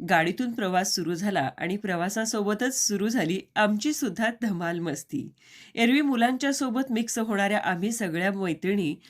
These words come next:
इतक्या सुंदरपणे डान्स करत, गाणी म्हणत, गप्पा गोष्टी करत आमचा हा सुंदर असा प्रवास सुरू होता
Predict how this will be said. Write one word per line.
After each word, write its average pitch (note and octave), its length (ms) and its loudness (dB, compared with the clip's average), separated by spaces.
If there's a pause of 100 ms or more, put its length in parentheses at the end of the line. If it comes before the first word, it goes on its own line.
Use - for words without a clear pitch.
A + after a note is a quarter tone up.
(300)
इतक्या A#3 340 2
सुंदरपणे A#3 880 2
डान्स G3 460 2
करत, F3+ 440 -4 (240)
गाणी F#3 260 0
म्हणत, F3 460 -2 (480)
गप्पा F3+ 320 2
गोष्टी F3 400 -2
करत F3 280 0 (220)
आमचा E3+ 300 -2
हा F#3+ 100 0
सुंदर F3 400 -2
असा F3+ 200 -2
प्रवास D#3 520 0
सुरू D#3+ 180 -2
होता F3 280 -2